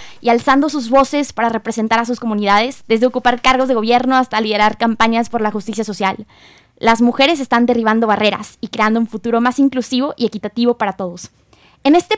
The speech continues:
podcast vamos a hablar sobre algunos temas muy importantes acerca de las mujeres y su participación en el ámbito laboral, perspectivas de género, brechas, casos de éxito, entre otras cuestiones.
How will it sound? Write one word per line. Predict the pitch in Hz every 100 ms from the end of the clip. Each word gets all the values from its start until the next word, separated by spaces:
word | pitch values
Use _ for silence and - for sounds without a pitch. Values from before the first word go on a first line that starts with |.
| -
podcast | 311 - 202 196 -
vamos | 214 226
a | 226
hablar | 214 208 226 - - - -
sobre | - 269
algunos | 277 320 359
temas | - 330 302
muy | 302 359
importantes | 370 - 254 240 247
acerca | 226 220 226
de | 233
las | 226
mujeres | 208 220 214 262 -
y |
su | 220 233
participación | 220 226 233 214 - 233 240
en | 226
el | 208
ámbito | 208 214 214
laboral, | 208 185 214 247 269
perspectivas | - 220 - 214 - 214 202
de | 190
género, | - 269 277 269 262 269 262 -
brechas, | 175 233 254 - 233 226 214 -
casos | 240 226 233 196
de | 220
éxito, | 240 - 240 - 240 -
entre | 226 220
otras | 214 214 208
cuestiones. | 214 - 180 185 - -